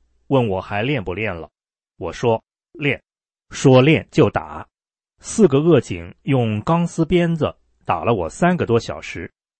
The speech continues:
嘴巴扇得没变数，得有百八十下子。当时脸也肿了，眼睛都封住了，我就动一念，反制邪恶，你打我身上，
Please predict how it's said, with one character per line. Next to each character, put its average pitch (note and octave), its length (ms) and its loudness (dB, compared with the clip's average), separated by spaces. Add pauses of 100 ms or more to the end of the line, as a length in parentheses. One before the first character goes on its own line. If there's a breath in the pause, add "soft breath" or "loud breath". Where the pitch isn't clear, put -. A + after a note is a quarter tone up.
(200)
嘴 A2 260 2
巴 A#2 140 4
扇 E3+ 340 2
得 A#2 240 4
没 A2 160 0
变 A#2+ 240 0
数， - 240 -4 (340)
得 A#2+ 180 4
有 F2 320 2
百 E2 260 -2
八 A#2 160 2
十 G2 260 -6
下 G2 240 -2
子。 - 160 -20 (600)
当 C3 180 4
时 B2+ 160 0
脸 F#2 260 -2
也 F#2+ 140 0
肿 D2 260 -8
了， D#2+ 180 -12 (280)
眼 G#2 240 -4
睛 B2+ 180 -2
都 A#2+ 140 2
封 D#3 260 0
住 G#2+ 160 -4
了， D2+ 140 -10 (500)
我 A#2+ 220 4
就 D3+ 180 4
动 D3+ 240 2
一 E2+ 140 -8
念， A#2+ 180 -6 (560)
反 A#2 300 4
制 F3 200 2
邪 F#2+ 280 -4
恶， B2+ 240 -2 (500)
你 A#2 320 0
打 A#2+ 260 0
我 A2+ 200 0
身 B2 200 0
上， - 220 -2